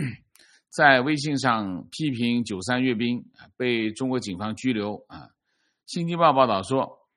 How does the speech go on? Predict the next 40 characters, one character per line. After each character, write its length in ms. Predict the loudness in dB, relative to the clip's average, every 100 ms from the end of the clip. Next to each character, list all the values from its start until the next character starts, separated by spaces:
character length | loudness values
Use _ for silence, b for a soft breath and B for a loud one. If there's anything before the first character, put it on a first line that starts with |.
| _ _
湖 200 | -6 -2
北 180 | 2 2
省 300 | 0 -2 -2
襄 240 | 0 2
阳 180 | 2 0
市 160 | 0 -4
公 160 | -2 0
安 200 | 0 -2
局 360 | -4 -6 -8 _
九 160 | -8 -6
月 100 | -4
四 180 | -4 -2
号 160 | -2
通 220 | -2 -2 2
报， 240 | 2 2 -6 _ _ _ _ _ _
网 260 | 2 2 2
友 220 | 0 2
孟 200 | 0 0
某 140 | 0
某 340 | 0 -2 -6 _
九 180 | -2 0
月 120 | 0
三 280 | 2 2 4
号 260 | 4 2 2
在 240 | 2 2 2
朋 220 | 0 0
友 140 | -2
圈 360 | -2 -2 -2 -4 0
发 220 | 2 2
所 180 | -2 -4
谓 160 | -4
的 140 | -2 -4
污 240 | -4 -4
蔑、 300 | -2 -4 -6 _ _ _
诋 240 | -4 -2
毁 160 | -2 -2
的 80 | -2
言 240 | -4 -2
论 280 | 0 0 -2 -8 _
啊， 320 | -20 -16 -16